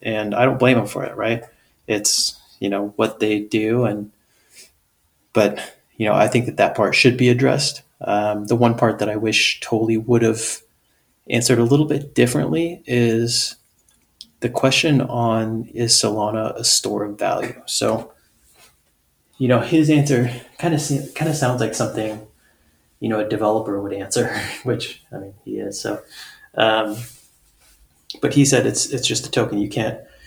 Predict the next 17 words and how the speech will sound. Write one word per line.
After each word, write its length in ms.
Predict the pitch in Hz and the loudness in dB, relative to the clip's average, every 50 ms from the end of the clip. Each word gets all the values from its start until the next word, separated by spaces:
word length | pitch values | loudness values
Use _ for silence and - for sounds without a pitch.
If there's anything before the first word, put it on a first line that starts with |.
| - - _ _ _ | -20 -20 _ _ _
you 120 | - - - | -12 -10 -6
can't, 300 | - 117 110 107 - - | -4 -2 -2 -2 -2 -2
like, 360 | 104 101 98 98 - - - _ _ _ _ _ _ _ _ _ _ _ _ _ _ _ _ _ _ _ _ _ - | -2 -4 -4 -6 -10 -18 -20 _ _ _ _ _ _ _ _ _ _ _ _ _ _ _ _ _ _ _ _ _ -10
you 120 | 104 98 | -8 -8
know, 60 | - - | -6 -2
engineer 840 | - 131 131 120 110 110 110 110 104 107 104 101 101 98 98 101 - | 0 0 0 2 0 -2 -2 -2 -4 -2 -2 -2 -2 -2 -4 -6 -6
a 100 | - 117 | -6 -6
store 320 | - - - - 107 98 95 | -4 -4 -2 -2 -4 -4 -4
of 100 | 95 - | -2 -2
value. 440 | 101 104 101 98 101 104 117 120 - _ _ _ _ _ _ _ | 0 0 0 -2 -4 -6 -8 -10 -14 _ _ _ _ _ _ _
But 140 | - 123 123 | -2 0 2
I 80 | 123 127 | 2 4
think 240 | 120 156 131 - 123 | 6 6 6 6 4
what, 300 | 117 110 107 - - - - _ _ _ _ _ _ _ _ _ _ _ _ _ _ _ - - | 2 2 2 -2 -4 -8 -18 _ _ _ _ _ _ _ _ _ _ _ _ _ _ _ -14 -12
I 140 | 113 110 | -12 -10
mean, 280 | 110 107 - 107 110 110 | -10 -10 -10 -10 -6 -2
what 260 | 120 120 - - - | -2 -2 -2 -4 -8